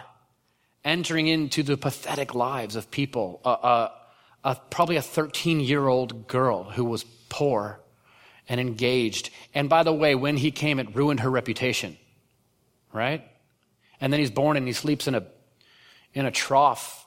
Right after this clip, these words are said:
for the cattle to feed from. And they take him to the temple, and, and if you ever look at the sacrifices and you look up what that meant,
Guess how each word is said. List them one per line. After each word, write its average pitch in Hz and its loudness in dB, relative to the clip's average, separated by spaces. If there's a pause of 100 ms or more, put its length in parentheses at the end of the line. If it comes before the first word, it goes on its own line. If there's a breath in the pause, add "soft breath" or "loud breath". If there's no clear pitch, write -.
(120)
for - -12
the 104 -8
cattle 123 -4 (380)
to 117 -14
feed 131 -4
from. 87 -12 (1300)
And 147 0
they 143 0
take 165 0
him 165 0
to 151 4
the 139 2
temple, 135 -2
and, 135 0
and 127 0
if 123 -2
you 139 2
ever 139 0
look 139 0
at 123 -8
the 120 -8
sacrifices 131 -2
and 117 -2
you 120 0
look 127 -2
up 117 -2
what 123 -2
that 113 0
meant, 120 -4